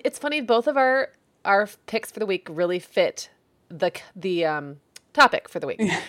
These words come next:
Speaker 1: And the reason mine fits is because I will say that now that I'm kind of out of the baby stage, um,
Speaker 2: Mm-hmm.
Speaker 1: beyond baby, as I like to put it, I'm, first of all, kind of like, and, and if anybody's not already listening to the Style Hour with, uh, Shayna Dragelis and I, you
Speaker 2: Oh,
Speaker 1: should be listening
Speaker 2: please
Speaker 1: to that
Speaker 2: do.
Speaker 1: show
Speaker 2: Oh,
Speaker 1: as well.
Speaker 2: please
Speaker 1: It's
Speaker 2: do.
Speaker 1: very funny.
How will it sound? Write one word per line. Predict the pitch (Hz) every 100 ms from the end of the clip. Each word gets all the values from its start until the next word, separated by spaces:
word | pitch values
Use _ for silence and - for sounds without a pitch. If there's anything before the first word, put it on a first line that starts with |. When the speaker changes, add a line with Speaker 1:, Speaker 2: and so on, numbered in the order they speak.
| -
Speaker 1:
And | 190
the | 220
reason | 269 262 254
mine | 320 392
fits | - 180 -
is | - 180
because | 202 - 165 165 165 165 -
I | -
will | 185 330
say | - 170 165
that | 165
now | 175 180
that | 226 247
I'm | 220
kind | 196 185
of | 180 -
out | 165 180
of | 202
the | 202
baby | 185 180 170 165
stage, | - 151 139 170 226 220 -
um, | 175 160 151 147
Speaker 2:
Mm-hmm. | 156 147 151 285 -
Speaker 1:
beyond | 190 185 180 180 170
baby, | 160 170 165
as | 165 165
I | 160
like | 156 156
to | -
put | 170
it, | 233 302 - - - - _ _ _ _ -
I'm, | 233 233 233 233 226 220 202 - - -
first | - 339 -
of | 285
all, | 247 233 233
kind | - - 302 403
of | 269 220
like, | 196 190 -
and, | 202 208
and | 214 214 -
if | 254
anybody's | 330 330 240
not | 196 196
already | 190 180
listening | 175 190 175
to |
the | 175
Style | 160 160 160 160
Hour | 160 160 170 185
with, | 185 175 -
uh, | 170 160
Shayna | - 180 170 165
Dragelis | 160 151 156 170
and | 190
I, | 175 170 175 -
you | 180
Speaker 2:
Oh, | 170
Speaker 1:
should |
be | 220
listening | 196 190 180
Speaker 2:
please |
Speaker 1:
to | 175
that | 165 -
Speaker 2:
do. |
Speaker 1:
show | 156 160 147
Speaker 2:
Oh, | 165 165
Speaker 1:
as | -
well. | 156 123
Speaker 2:
please | 170
Speaker 1:
It's | 170
Speaker 2:
do. |
Speaker 1:
very | 208 233 254
funny. | 240 180 147